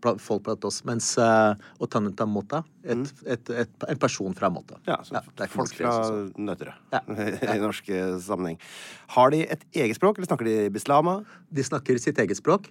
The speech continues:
Speaker 1: og så er de aller fleste snakker bislama.
Speaker 2: Ok.
Speaker 1: Ja.
Speaker 2: Så, så, ikke sant, så de har to språk, eller er det, det
Speaker 1: Nei, det er
Speaker 2: engelsk og
Speaker 1: mange.
Speaker 2: fransk
Speaker 1: Det er,
Speaker 2: og
Speaker 1: altså, det, ehm, i
Speaker 2: Jeg, jeg må, må egentlig få vite hvor stor den øya her er.
Speaker 1: Ja,
Speaker 2: Det er
Speaker 1: altså,
Speaker 2: litt
Speaker 1: den, den er, den, det,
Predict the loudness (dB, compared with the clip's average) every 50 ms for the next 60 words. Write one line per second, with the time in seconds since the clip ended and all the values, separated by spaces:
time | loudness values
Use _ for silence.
0 | _ _ _ _ _ _ _ -8 -6 -2 0 0 0 0 0 0 0 0 0 2
1 | 0 0 0 -2 -4 -4 -4 -6 -10 -10 -10 -10 -10 -10 -10 -10 -8 -8 -10 -10
2 | -10 -18 _ _ _ _ _ _ _ -14 -14 -10 -6 -6 -6 -6 -6 -8 -14 -14
3 | -14 _ _ _ _ -6 -2 -2 -2 -2 -2 -6 -2 0 2 4 4 4 4 4
4 | 2 2 0 -2 -4 -4 -4 -4 -4 -4 -4 0 2 2 2 0 -2 -8 -6 -6
5 | -4 -4 -4 -6 -8 -8 -4 -2 0 0 -2 -2 -6 -2 2 2 4 4 4 4
6 | 2 0 -2 -6 -4 0 2 2 4 4 4 4 2 2 2 2 2 2 4 6
7 | 6 6 6 6 4 4 2 2 0 0 -2 -4 -4 -6 -8 -10 -12 -10 -6 -4
8 | -2 0 0 0 -2 -2 -4 -6 -6 -8 -10 -10 -8 -2 -2 0 2 2 4 4
9 | 4 6 4 4 2 0 -2 -2 -2 -2 -2 -2 -4 -4 -2 -2 0 0 0 -2
10 | -2 -4 -2 -2 -4 -4 -4 -4 -4 -2 2 4 4 4 4 4 2 2 2 2
11 | 2 2 4 4 4 6 6 6 6 6 4 4 2 0 0 -2 -4 -2 -2 -2